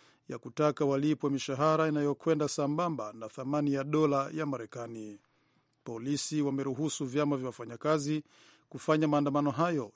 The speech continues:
ya kudai mishahara bora, jambo ambalo linatizamwa na wadadisi kama mtihani kwa Rais Emmerson Mnangagwa, ambaye siku za hivi karibuni alipiga marufuku maandamano ya upinzani. Serikali imesema haina uwezo wa kulipa mishahara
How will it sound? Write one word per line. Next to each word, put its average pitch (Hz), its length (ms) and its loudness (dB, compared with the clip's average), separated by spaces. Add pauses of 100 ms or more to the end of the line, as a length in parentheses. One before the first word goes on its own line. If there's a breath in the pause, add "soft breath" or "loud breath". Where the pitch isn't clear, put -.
ya 113 120 -10
kudai 143 380 0
mishahara 127 440 -2
bora, 151 400 4 (520 soft breath)
jambo 143 340 2
ambalo 147 500 4
linatizamwa 143 720 0
na 143 80 2
wadadisi 151 800 -2
kama 156 260 0
mtihani 147 500 0
kwa 151 160 -2
Rais 147 360 -4
Emmerson 160 440 0
Mnangagwa, 139 760 -2 (460 soft breath)
ambaye 135 360 -2
siku 143 280 -4
za 139 140 -2
hivi 135 180 -2
karibuni 156 600 0
alipiga 147 500 -2
marufuku 156 640 -2
maandamano 151 720 0
ya 147 120 -2
upinzani. 110 720 -8 (580)
Serikali 143 540 -2
imesema 156 520 2
haina 147 300 0
uwezo 143 460 0
wa 147 80 0
kulipa 165 320 -2
mishahara 151 640 -2